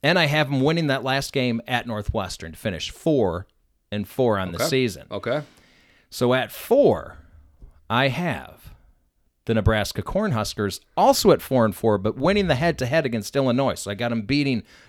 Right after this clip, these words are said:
Speaker 1: Northwestern, Illinois, Purdue, and Minnesota.
Speaker 2: Okay, I'm supposed to tell you to make a mark here.
Speaker 1: Yeah, so those four teams, I mean, I could honestly finish, see 'em finishing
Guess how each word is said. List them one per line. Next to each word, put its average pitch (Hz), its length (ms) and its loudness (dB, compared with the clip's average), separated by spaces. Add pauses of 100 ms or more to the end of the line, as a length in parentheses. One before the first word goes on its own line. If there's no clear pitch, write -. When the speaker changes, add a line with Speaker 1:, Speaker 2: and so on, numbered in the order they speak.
Speaker 1:
Northwestern, 135 760 2
Illinois, 123 580 0 (220)
Purdue, 131 520 4 (500)
and 160 420 2 (140)
Minnesota. 143 680 2 (220)
Speaker 2:
Okay, 123 200 0 (100)
I'm 104 60 -18
supposed 110 240 -8
to 107 80 -12
tell 107 200 -6
you 107 60 -2
to 104 60 -6
make 107 160 -10
a 113 40 -8
mark 101 260 -8
here. 80 200 -14 (140)
Speaker 1:
Yeah, 131 200 -2
so 139 320 -2
those 165 520 0
four 202 220 2
teams, 95 680 -8 (580)
I 131 80 0
mean, 147 120 0
I 143 100 2
could 143 160 0
honestly 123 320 0
finish, 104 340 -4 (160)
see - 180 -2
'em 117 80 0
finishing 104 400 -4